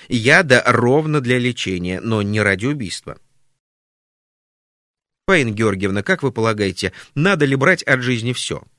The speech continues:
Ни в коем случае, милочка, выбирайте только лучшее.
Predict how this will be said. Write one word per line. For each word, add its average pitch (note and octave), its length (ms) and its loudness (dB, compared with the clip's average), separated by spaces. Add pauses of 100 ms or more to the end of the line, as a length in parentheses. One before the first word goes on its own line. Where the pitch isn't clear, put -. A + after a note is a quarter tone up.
(160)
Ни B2+ 200 0
в - 120 -4
коем D3 280 4
случае, D3+ 520 0
милочка, A2+ 480 -2 (180)
выбирайте C#3+ 580 4
только E3 300 4
лучшее. F#3 560 -2